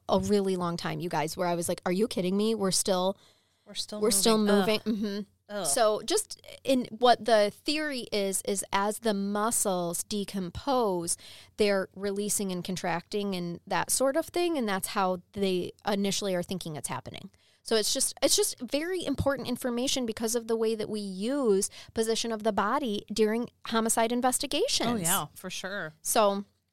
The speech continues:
Speaker 1: anyway, little sidetrack, but so when he asks, like, "Should she be moving?" I guess it's not a completely ignorant question.
Speaker 2: If he would have known what we just,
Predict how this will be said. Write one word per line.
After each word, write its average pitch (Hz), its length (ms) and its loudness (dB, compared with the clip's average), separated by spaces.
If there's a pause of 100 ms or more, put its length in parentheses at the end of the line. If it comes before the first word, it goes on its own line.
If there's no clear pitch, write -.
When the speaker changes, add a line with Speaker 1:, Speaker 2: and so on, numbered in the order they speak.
Speaker 1:
anyway, 262 360 4
little 330 240 2
sidetrack, 277 720 4
but 220 340 4 (720)
so 392 200 2
when 370 140 2
he 392 180 2
asks, - 480 0
like, 285 220 6 (360)
"Should 190 380 2
she 190 160 0
be 175 160 2
moving?" 185 400 0
I 226 60 -2
guess 427 140 0
it's - 140 -2 (220)
not - 120 -14 (200)
a - 40 0
completely 440 600 6
ignorant 262 400 6
question. 262 520 6 (240)
Speaker 2:
If 262 180 -4
he 262 140 -4
would 254 140 0
have 233 140 -2
known 240 300 2
what 233 180 -2
we 226 100 -2
just, 220 480 -2